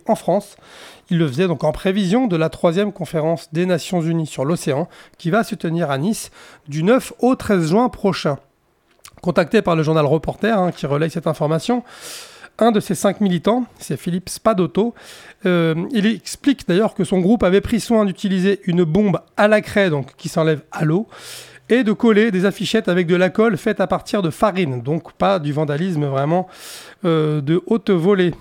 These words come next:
Ils avaient d'ailleurs aussi fait attention à ne pas viser des monuments historiques ou des immeubles d'habitation. Eh bien, ces militants ont été interpellés donc, pendant leur, euh, session de collage, hein, dans le quartier de la Libération de Nice.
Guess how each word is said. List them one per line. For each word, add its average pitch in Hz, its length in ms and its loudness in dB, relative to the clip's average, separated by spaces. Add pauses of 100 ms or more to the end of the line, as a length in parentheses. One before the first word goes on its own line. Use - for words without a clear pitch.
(140)
Ils 175 160 2
avaient 180 180 2
d'ailleurs 175 460 0
aussi 208 320 -2
fait 185 100 0
attention 165 340 0
à 220 40 4
ne 180 60 0
pas 226 120 2
viser 208 300 0
des 190 100 2
monuments 180 380 2
historiques 226 420 -2 (120)
ou 262 180 2
des 196 200 0
immeubles 202 360 2
d'habitation. 214 640 0 (760)
Eh 196 40 -2
bien, 202 140 2
ces 208 160 0
militants 208 360 0
ont 208 80 2
été 180 280 -4
interpellés 185 720 0
donc, 185 180 -2
pendant 196 380 0
leur, 160 240 -2
euh, 139 100 -2
session 175 360 -6
de 135 80 -4
collage, 175 460 0
hein, 156 100 -2
dans 156 100 -2
le 165 60 -4
quartier 170 300 -6
de 143 60 -8
la 156 80 -2
Libération 160 600 -4
de 135 100 -6
Nice. 151 360 -6